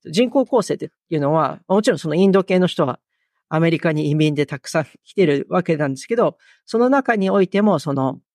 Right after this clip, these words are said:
と、職業的なところでの構成単位で言うと差はなかっ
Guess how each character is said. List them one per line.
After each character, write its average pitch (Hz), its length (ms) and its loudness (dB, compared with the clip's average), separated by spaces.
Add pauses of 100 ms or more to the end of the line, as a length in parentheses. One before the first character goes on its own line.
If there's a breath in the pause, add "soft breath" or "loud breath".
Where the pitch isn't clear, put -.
と、 143 180 -6
職 185 320 -2
業 226 260 2
的 214 260 -2
な 202 140 2
と 190 140 -4
こ 202 140 0
ろ 196 100 2
で 147 120 0
の 190 160 2
構 170 280 2
成 165 400 0 (120)
単 180 220 0
位 139 60 -4
で 147 80 -6
言 143 120 -4
う 160 60 -8
と - 260 -4 (360)
差 156 180 -4
は 143 140 0
な 139 120 -6
か - 140 -16
っ - 40 -20